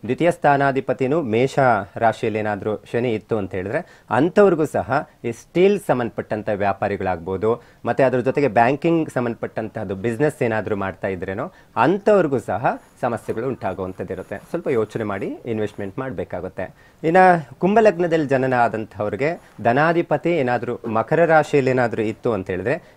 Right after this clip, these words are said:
ಈ ಲೇವಾದೇವಿ ವಿ-, ವ್ಯವಹಾರ, ಯಾವುದು ಬಡ್ಡಿ ವ್ಯವಹಾರ ಮಾಡ್ತಾ ಇರ್ತಾರೆ ನೋಡಿ, ಒಂದು, ಒಂದು ಪರ್ಸೆಂಟ್ ತಗೊಂಡು ಎರಡು ಪರ್ಸೆಂಟ್ ದುಡ್ಡು ಕೊಡ್ತಾ ಇರ್ತಾರೆ. ಯಾ-, ಕೊಟ್ಟಿರೋ ದುಡ್ಡು ಬರಲ್ಲ, ಮತ್ತೆ ಇನ್ನೆಲ್ಲೋ ತಗೊಬಂದಿರೋಂಥ ಅಸಲೇ ಬರ್ದಿರೋ ಹೋಗುವಂಥ ಸಾಧ್ಯತೆ ಇರುತ್ತೆ.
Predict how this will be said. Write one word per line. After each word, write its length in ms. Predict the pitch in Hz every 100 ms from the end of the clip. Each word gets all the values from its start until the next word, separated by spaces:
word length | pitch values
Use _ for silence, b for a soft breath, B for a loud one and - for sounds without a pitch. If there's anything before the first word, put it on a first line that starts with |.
| b
ಈ 120 | 120
ಲೇವಾದೇವಿ 640 | 113 131 151 151 120 104 98
ವಿ-, 420 | 95 90 - 104
ವ್ಯವಹಾರ, 360 | 104 95 95 92 -
ಯಾವುದು 400 | 113 107 117 131 101
ಬಡ್ಡಿ 260 | 120 139
ವ್ಯವಹಾರ 400 | 120 104 101 101
ಮಾಡ್ತಾ 300 | 98 92 -
ಇರ್ತಾರೆ 240 | 95 - 95
ನೋಡಿ, 220 | 92 92 b b
ಒಂದು, 240 | 107 107 110
ಒಂದು 280 | 107 107 -
ಪರ್ಸೆಂಟ್ 380 | 107 - 113
ತಗೊಂಡು 260 | 110 107 104
ಎರಡು 180 | 98 -
ಪರ್ಸೆಂಟ್ 400 | 98 - 101 95
ದುಡ್ಡು 200 | 101 -
ಕೊಡ್ತಾ 280 | 101 - 95
ಇರ್ತಾರೆ. 340 | - 98 90 b b -
ಯಾ-, 180 | 131
ಕೊಟ್ಟಿರೋ 500 | - 165 - 202 202
ದುಡ್ಡು 240 | 180 160 180
ಬರಲ್ಲ, 320 | 131 101 90 110 151 b b
ಮತ್ತೆ 220 | 135 170 170
ಇನ್ನೆಲ್ಲೋ 320 | 170 175 196
ತಗೊಬಂದಿರೋಂಥ 720 | 175 180 175 170 165 156 147
ಅಸಲೇ 340 | 113 123 165
ಬರ್ದಿರೋ 400 | 156 131 110 113
ಹೋಗುವಂಥ 480 | 107 107 92 95 90
ಸಾಧ್ಯತೆ 460 | 98 92 82 90 92
ಇರುತ್ತೆ. 380 | 95 - 90